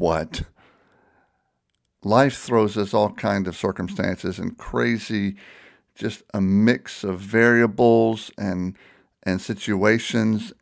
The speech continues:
And the scripture doesn't always, in fact, it doesn't address every unique situation in life. That's not the design of scripture.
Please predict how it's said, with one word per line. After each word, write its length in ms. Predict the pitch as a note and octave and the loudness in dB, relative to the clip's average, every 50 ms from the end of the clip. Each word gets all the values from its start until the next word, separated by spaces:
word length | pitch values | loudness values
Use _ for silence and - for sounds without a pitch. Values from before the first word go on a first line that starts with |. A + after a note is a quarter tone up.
| _ _ - | _ _ -4
And 460 | G#2+ G2 G2 F#2+ F#2 F2+ F#2 F2+ - _ _ _ _ _ _ _ _ _ _ _ _ _ _ _ _ _ _ _ _ _ _ _ _ _ - _ _ _ _ | -2 0 0 0 -2 -2 -6 -8 -10 _ _ _ _ _ _ _ _ _ _ _ _ _ _ _ _ _ _ _ _ _ _ _ _ _ -20 _ _ _ _
the 100 | A#2 A2 | -6 -4
scripture 420 | - - - G3 G#3+ G#3+ - A#2 | -4 0 2 2 2 2 0 0
doesn't 360 | G2+ A2 A#2+ A#2 A#2 G#2+ A2+ - | 4 4 4 4 4 0 0 0
always, 540 | - A2+ C#3 C#3 A#2 F#2+ F#2+ G2 F#2+ F#2+ - | 0 2 2 2 2 2 2 0 0 0 -2
in 120 | G#2+ A2 | -4 0
fact, 240 | - B2 A#2+ A2+ - | 2 2 0 2 0
it 220 | A#2 A#2 G#2 - | -2 -4 -4 0
doesn't 460 | - A#2 B2+ D#3 - - G#2+ G2 - - | 4 6 6 6 6 4 0 -2 -2 0
address 540 | G#2+ G#2 F2+ F#2 B2 C3 B2 A2 - - - _ _ - | 0 -2 0 2 4 4 4 4 2 -2 -12 _ _ 2
every 420 | C#3 D3+ C#3 A#2 A2 F#2+ F#2 F2+ | 4 4 4 2 -2 -4 -6 -6
unique 640 | E2+ F2+ G2 F#2+ F2+ F2+ F#2 G2 B2 C#3 A#2+ - - | -6 -6 -6 -4 -2 2 4 6 6 6 4 2 -4
situation 760 | - G#2+ G2 - - F#2 F2 F#2+ A#2 C3+ C3+ - - G#2+ F#2 | -6 -8 -6 -4 -4 -2 0 2 2 2 2 0 -4 -4 -4
in 160 | F2 F2 F2 | -4 -4 -4
life. 460 | F#2 A2 C3 B2+ A2 - - - - _ _ _ _ _ _ | -2 0 0 0 -2 -4 -8 -16 -20 _ _ _ _ _ _
That's 180 | - A#2+ A2+ G2 | -14 -12 -6 -4
not 200 | D3+ D3 C#3 - | -2 -4 -4 -4
the 100 | - A2 | -8 -6
design 500 | G2+ G#2+ G2+ F#2 G#2+ A#2+ B2 C3+ B2+ G#2 | -4 -4 -2 2 4 4 6 6 2 0
of 80 | F2+ - | -2 -6
scripture. 600 | - - - E3 F3+ - - - - - - | -8 -2 0 0 0 0 -6 -12 -12 -14 -14